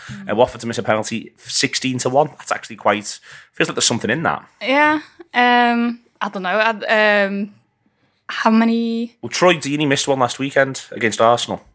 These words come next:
Speaker 1: Right, okay.
Speaker 2: So I think that they're thinking, I think the theory of the people who put these bets together are thinking, "Well, if they get another one, who'd take it?"
Speaker 1: Yeah.
Speaker 2: Cleverly missed one for them against Everton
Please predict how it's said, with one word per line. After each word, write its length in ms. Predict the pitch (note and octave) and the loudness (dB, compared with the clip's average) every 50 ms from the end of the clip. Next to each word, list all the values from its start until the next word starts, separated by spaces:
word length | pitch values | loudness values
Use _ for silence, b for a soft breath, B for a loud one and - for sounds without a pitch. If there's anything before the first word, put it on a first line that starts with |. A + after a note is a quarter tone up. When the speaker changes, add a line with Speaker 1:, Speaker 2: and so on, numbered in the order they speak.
| _ _ - | _ _ -4
Speaker 1:
Right, 240 | C4+ C#4+ D#4 D#4+ D4 | -2 -2 0 -2 -2
okay. 340 | D4+ - B3 G3 G3+ G#3+ A3 - | -2 -2 -2 -2 -2 -4 -6 -8
Speaker 2:
So 160 | - - G#2 | -4 0 0
I 80 | G#2 A2+ | 0 0
think 140 | - B2 | -2 -6
that 100 | A2 F#2+ | -10 -2
they're 220 | - A#2+ A#2 A#2+ A#2+ | 2 4 4 4 4
thinking, 360 | - - A2+ G2+ - - F#2+ | 2 -2 -4 -4 -4 -2 -2
I 60 | G2 | -2
think 140 | G2 - G2+ | -2 -2 -6
the 80 | G2 G2 | -8 -2
theory 340 | - A2 G#2+ G#2+ A2 G#2 | 2 2 2 4 4 2
of 80 | G2 F#2+ | 0 0
the 60 | G#2+ | 0
people 180 | - G#2+ G2+ G2+ | -2 -2 -2 -2
who 80 | G#2+ | -4
put 220 | G#2 - - G2+ - | -4 -4 -6 -4 -4
these 160 | A#2 G#2+ G#2 | -6 -6 0
bets 200 | - G#2+ G#2 - | 0 0 0 0
together 300 | - A2 G#2+ G2+ G2 G2+ | 0 0 2 2 2 0
are 60 | G2 | -2
thinking, 260 | - G2+ G2 G2+ G2 | -4 -4 -6 -6 -6
"Well, 100 | G2 G2+ | -6 -6
if 60 | G2 - | -6 -6
they 80 | - | -2
get 160 | G#2 B2+ B2+ | -2 0 0
another 220 | B2 B2 A#2 A#2 A2+ | 0 0 -2 -2 0
one, 160 | A2+ A2 G2+ | 0 0 0
who'd 220 | - G#2 G#2+ G#2 | 0 -2 -4 -4
take 300 | - - F#2+ F#2 F2+ - | 0 2 2 2 2 2
it?" 200 | - A2+ A2+ B B B B | 0 0 0 B B B B
Speaker 1:
Yeah. 140 | A#3+ A3+ A#3 | -8 -8 -6
Speaker 2:
Cleverly 460 | - B2+ B2+ B2+ B2+ C3 C3 C3 A#2+ | -4 0 0 2 0 0 -4 -6 -6
missed 260 | A#2+ A#2 - - - | -6 -6 -6 -4 2
one 180 | A2 A2+ A2+ A2+ | 2 2 2 2
for 220 | - - A2 A2 | 0 2 2 2
them 120 | G#2 G#2+ A2 | 2 0 -2
against 260 | G#2 A2 G#2 G2+ - | -4 -4 -4 0 2
Everton 320 | G2+ F#2+ F#2+ F#2+ - A2 | 2 2 2 -2 -6 -8